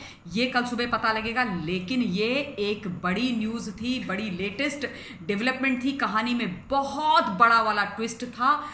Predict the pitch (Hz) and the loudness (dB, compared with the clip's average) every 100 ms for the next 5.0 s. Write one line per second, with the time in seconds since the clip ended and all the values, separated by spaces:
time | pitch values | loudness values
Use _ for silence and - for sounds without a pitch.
0 | - - 277 294 190 180 214 277 349 359 | -12 2 4 4 2 0 2 2 2 0
1 | 302 269 269 247 208 - 202 220 269 240 | 2 2 2 0 0 -4 -2 0 2 2
2 | 175 - 180 180 170 160 - - - 185 | -2 -6 0 2 4 2 -4 -12 -10 -6
3 | 185 220 180 233 240 285 285 262 302 311 | 0 0 2 -2 -2 -2 0 2 0 0
4 | 254 262 - 220 240 254 254 240 247 | -2 -2 -2 -2 0 2 0 -2 -6